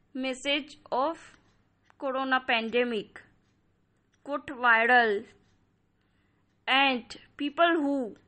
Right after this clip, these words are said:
suffering through fear and sadness now feel better, because it is said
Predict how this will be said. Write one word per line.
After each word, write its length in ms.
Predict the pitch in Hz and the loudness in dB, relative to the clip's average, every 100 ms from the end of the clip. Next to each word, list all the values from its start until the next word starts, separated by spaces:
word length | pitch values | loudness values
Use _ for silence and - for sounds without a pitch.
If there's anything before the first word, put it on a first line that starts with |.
| - | -20
suffering 580 | - 247 247 262 262 | -8 -8 -4 -4 -2
through 400 | 262 - 247 208 - | -6 -6 -6 -6 -12
fear 720 | - - 277 262 240 190 202 - _ - | -20 -8 -2 2 2 2 -2 -12 _ -6
and 220 | 240 262 | -6 -6
sadness 720 | 262 240 226 240 226 190 - _ _ _ _ | -4 -6 -4 -6 -6 -10 -18 _ _ _ _
now 140 | - 220 | -10 -10
feel 500 | - - 269 294 285 | -10 -6 -4 -2 -2
better, 600 | 214 254 254 247 185 - _ _ _ _ _ _ _ _ | -2 -4 -2 -4 -4 -8 _ _ _ _ _ _ _ _
because 600 | 302 302 302 262 220 - - _ - | -12 -4 -2 -2 -4 -10 -20 _ -12
it 160 | 247 | -10
is 220 | 330 - - | -10 -14 -4
said 420 | 269 262 330 - | 0 0 -2 -8